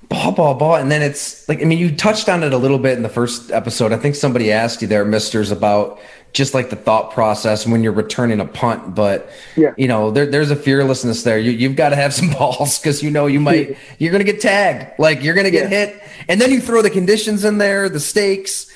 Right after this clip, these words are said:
Speaker 1: Everybody's watching this game. It's a lot, lot of
Speaker 2: Yes.
Speaker 1: different factors all at once.
Speaker 2: Yes, and, and when you're back there on punt return or kick return, it's like the ball's only going to one guy, and that's me all the way back there. Like, you, for,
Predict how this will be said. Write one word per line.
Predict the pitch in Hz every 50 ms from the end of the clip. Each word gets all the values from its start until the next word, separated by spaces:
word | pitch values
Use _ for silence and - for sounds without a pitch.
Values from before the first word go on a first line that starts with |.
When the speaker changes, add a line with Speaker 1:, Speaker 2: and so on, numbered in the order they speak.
| - - - - - - -
Speaker 1:
Everybody's | 151 160 190 214 180 180 165 143 143 135
watching | 131 131 147 170 170 - 156 135
this | 123 117 113 -
game. | - 123 110 113 113 110 113 117 120 - - _ _ _ _ _
It's | -
a | 147
lot, | 143 156 156 147 147
lot | 160 165 175 147
of | 131
Speaker 2:
Yes. | 180 156
Speaker 1:
different | 165 156 143
factors | 160 143 143 143 143 139 127 139
all | 127 123 120
at | 117
once. | 117 117 113 104 98 - - - - - _ _ _ _ _ _ - - - _ -
Speaker 2:
Yes, | 160 160 143 127 117 - -
and, | 165 170 160 160
and | 156 170 165 156 143 139 139
when | 147 147 160
you're | 180 180
back | 151 165 160 147
there | 143 147 139
on | 127 -
punt | - 165 147
return | 143 139 135 - 147 139 139 135
or | 135 139 160 156
kick | - 170 151 135
return, | 123 - 131 127 127 123 117 - - - - -
it's | - 156 131 165
like | 160 143 135 - - - - _ _ _ - _ _
the | - 156
ball's | 127 147 160 190 196 160
only | 170 170 156 139
going | 127 147 160 151 123
to | - -
one | 113 101 107 127 135 123
guy, | 110 104 98 80 - - - _ _ - - - _ - - - - -
and | 131 123 123
that's | 135 151 147 - - - - - - - -
me | 123 123 139 156 147 123 - - - - - - _ _ _ -
all | - 135 147
the | 147 143
way | 135 139
back | 131 131 127 127 120
there. | 131 131 120 110 110 -
Like, | 127 127 127 120 127
you, | 135 147 147 151 170 196 202 208 196 202 -
for, | - 170 160 156 147 - -